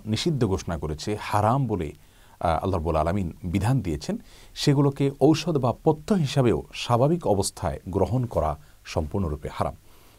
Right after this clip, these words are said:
আবু দাউদের বর্ণিত এক হাদিসে রাসূল করিম সাল্লাল্লাহু আলাইহি সাল্লাম বলেছেন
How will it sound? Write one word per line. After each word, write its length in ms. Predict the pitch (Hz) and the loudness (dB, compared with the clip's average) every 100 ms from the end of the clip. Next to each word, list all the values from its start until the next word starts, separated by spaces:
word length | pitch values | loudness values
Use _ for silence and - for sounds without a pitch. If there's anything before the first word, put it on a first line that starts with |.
| - | 0
আবু 140 | 127 | 4
দাউদের 300 | 131 160 147 | 4 4 2
বর্ণিত 260 | 98 92 87 | 2 -2 -2
এক 100 | 80 | -2
হাদিসে 340 | 98 107 120 113 - - - | -2 0 0 -2 -6 -14 -6
রাসূল 200 | 117 127 | 0 0
করিম 220 | 127 151 | 2 0
সাল্লাল্লাহু 400 | 143 123 110 101 | 0 2 4 2
আলাইহি 160 | 95 87 | 2 0
সাল্লাম 200 | 87 85 | 0 0
বলেছেন 340 | 127 - 98 | 0 0 -4